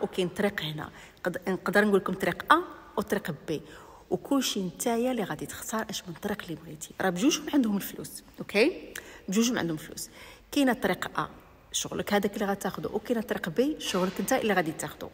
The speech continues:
ربي راه كيبين لكم اش من طريق اللي تقدروا تاخذوا، مي راه مزيان الواحد يختار، غير تعرف اش من طريق تختار.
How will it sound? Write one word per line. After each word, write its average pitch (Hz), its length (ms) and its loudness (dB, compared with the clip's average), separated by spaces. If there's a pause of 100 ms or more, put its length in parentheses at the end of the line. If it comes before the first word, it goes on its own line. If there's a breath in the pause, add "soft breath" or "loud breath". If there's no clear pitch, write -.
ربي 180 300 6
راه 233 80 10
كيبين 240 500 2
لكم 254 220 2
اش 233 200 2
من 208 100 2
طريق - 240 2
اللي 240 140 2
تقدروا 190 320 2
تاخذوا، - 440 -4 (420 loud breath)
مي 269 160 8
راه 294 100 8
مزيان 247 340 8
الواحد 262 420 4
يختار، 180 480 2 (380 loud breath)
غير 190 260 -2
تعرف 208 600 -2 (160)
اش 202 260 0
من 208 140 0 (100)
طريق 220 280 2 (440)
تختار. - 480 -2